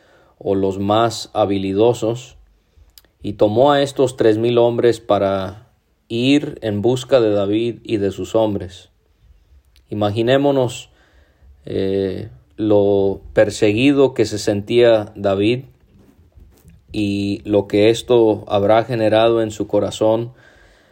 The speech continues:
para tomar la decisión de ir a las cumbres de los peñascos de las cabras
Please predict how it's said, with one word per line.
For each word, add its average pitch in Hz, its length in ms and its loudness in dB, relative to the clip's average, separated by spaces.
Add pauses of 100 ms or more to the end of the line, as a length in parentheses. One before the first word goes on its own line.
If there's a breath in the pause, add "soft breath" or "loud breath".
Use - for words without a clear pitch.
(140 soft breath)
para 101 260 0
tomar 113 340 2
la 139 120 4
decisión 117 760 0
de 101 420 0
ir 135 540 -4 (320)
a 104 80 -4
las 98 260 -2
cumbres 151 880 0
de 110 140 0
los 101 180 -2
peñascos 127 1080 -2
de 107 160 -4
las 95 220 -8
cabras 110 760 -2